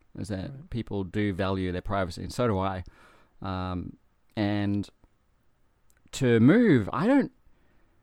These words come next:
Speaker 1: I don't think it's, uh, I mean, if it's crime or an accident,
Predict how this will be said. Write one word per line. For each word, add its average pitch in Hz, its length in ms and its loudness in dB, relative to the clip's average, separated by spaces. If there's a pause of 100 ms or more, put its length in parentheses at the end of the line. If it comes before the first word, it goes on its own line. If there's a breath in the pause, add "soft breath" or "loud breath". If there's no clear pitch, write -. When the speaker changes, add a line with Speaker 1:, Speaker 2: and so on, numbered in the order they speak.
(520)
Speaker 1:
I 185 80 0
don't 294 220 10
think - 360 2
it's, - 360 -2
uh, 147 380 4 (2250 loud breath)
I 135 140 -6
mean, 143 400 4 (1040)
if - 220 0
it's 233 200 8
crime 202 540 6
or 123 100 6
an 110 120 2
accident, 175 600 -2